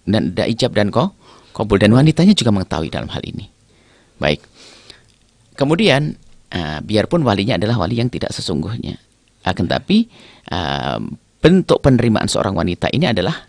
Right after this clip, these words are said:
eh, seorang wanita yang mengetahuinya itu kurang lebih sama dengan dia di saat menikahkan dirinya.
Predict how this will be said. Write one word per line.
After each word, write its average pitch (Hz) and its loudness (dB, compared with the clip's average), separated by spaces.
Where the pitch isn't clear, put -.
eh, 110 4
seorang 139 2
wanita 107 0
yang 107 0
mengetahuinya 120 4
itu 92 -6
kurang 180 4
lebih 175 2
sama 196 4
dengan 104 2
dia 151 4
di 113 -2
saat - -6
menikahkan 95 -4
dirinya. 80 -6